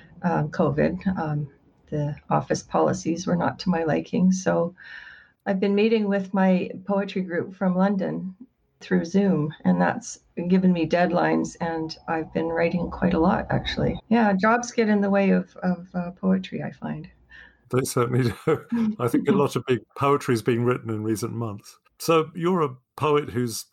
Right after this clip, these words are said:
Speaker 2: career has bridged, you know, between Canada and the U K, and you spent time in Italy for at least a year. How important is where you live to your poetry?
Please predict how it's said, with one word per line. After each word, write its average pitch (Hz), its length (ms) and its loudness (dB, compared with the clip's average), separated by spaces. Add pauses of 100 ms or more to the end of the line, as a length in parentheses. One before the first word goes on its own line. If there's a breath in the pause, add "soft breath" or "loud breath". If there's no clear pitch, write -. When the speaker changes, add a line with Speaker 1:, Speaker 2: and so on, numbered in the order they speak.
Speaker 2:
career 131 460 2
has 113 220 0
bridged, 120 680 -2 (260)
you 127 80 -6
know, 117 140 0
between 117 540 0
Canada 113 500 0
and 107 120 -2
the 101 60 -4
U 117 180 2
K, 104 380 -2
and 104 220 -4 (340 soft breath)
you 123 80 -2
spent 135 240 -2
time 123 260 0
in 120 100 4
Italy 113 380 0 (140)
for - 240 -2
at 110 80 -4
least 135 240 -2
a 107 60 0
year. 95 260 0
How 160 220 2
important 156 720 0
is 120 400 -2
where 120 180 2
you 117 220 0
live 117 260 2
to - 140 -8
your 110 160 -2
poetry? 107 600 -6